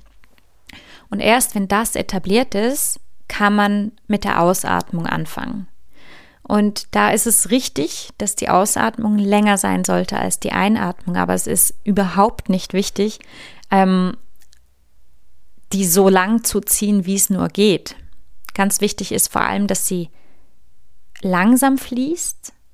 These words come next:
dass sie regelmäßig fließt und es keine so Aussetzer und so Stolperer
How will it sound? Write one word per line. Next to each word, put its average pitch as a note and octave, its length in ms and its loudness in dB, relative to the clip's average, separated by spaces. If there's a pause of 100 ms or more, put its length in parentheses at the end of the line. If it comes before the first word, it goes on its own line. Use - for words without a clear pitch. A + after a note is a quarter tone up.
(280)
dass - 200 0
sie F3 180 -2
regelmäßig A3+ 880 2
fließt A#3+ 340 -4
und G3+ 120 -2
es G3+ 140 -2
keine G3 400 0
so F3+ 280 0 (460)
Aussetzer G3+ 1120 2
und F3+ 240 -2
so F3 160 -2
Stolperer F3+ 920 2